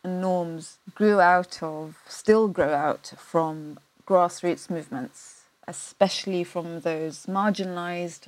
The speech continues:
or from racialized communities who had to, in fact, do the most to challenge institutions of power. And so we can see that from whether it's the abolition movement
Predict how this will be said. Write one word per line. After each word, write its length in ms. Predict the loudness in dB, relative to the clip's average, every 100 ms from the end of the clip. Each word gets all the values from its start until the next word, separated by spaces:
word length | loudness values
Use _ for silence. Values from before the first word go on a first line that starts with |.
| _
or 340 | -10 -6 -6 -8
from 280 | -10 -4
racialized 600 | -2 -2 -2 -6 -6 -10
communities 720 | -10 -8 -8 -8 -8 -8 -10
who 340 | -8 -6 -6 -8 _ _ _ _ _
had 240 | 2 2 2
to, 360 | -6 -4 -2 -4
in 120 | -6
fact, 340 | 6 6 6 2
do 120 | 2
the 100 | 2
most 520 | 2 2 0 -4 -18
to 80 | -20
challenge 600 | -18 -2 0 0 -2 -10
institutions 760 | -12 -10 -12 -4 -4 -4 -8 -10
of 120 | -10
power. 300 | -6 -6 -6 -14 _ _ _ _ _ _ _
And 120 | -10
so 100 | -2
we 100 | 0
can 140 | 0 -4
see 240 | 0 2
that 220 | 4 0
from 600 | -2 -6 -6 -8 -12 -16 -20 _ -4
whether 220 | -2 0
it's 180 | -4 -4
the 180 | 0
abolition 480 | 2 2 -2 -4 -6
movement 520 | -6 -6 -8 -8 -12